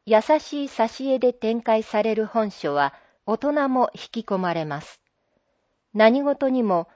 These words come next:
優劣を決められないという教訓話としても楽しめる一冊です。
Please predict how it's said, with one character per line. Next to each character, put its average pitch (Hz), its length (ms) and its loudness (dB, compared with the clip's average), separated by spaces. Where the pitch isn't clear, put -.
優 311 280 0
劣 185 340 -2
を 156 80 0
決 226 220 -4
め 277 160 2
ら 277 100 2
れ 262 140 2
な 247 160 2
い 233 100 -4
と 226 160 0
い 208 160 -4
う 190 180 -2
教 269 240 -2
訓 262 320 -6
話 233 380 0
と 175 100 -6
し - 140 -12
て 208 140 -4
も 143 220 -8
楽 247 260 0
し 285 140 -8
め 277 160 0
る 147 260 -4
一 165 140 -12
冊 - 460 -8
で 127 140 -10
す。 - 280 -20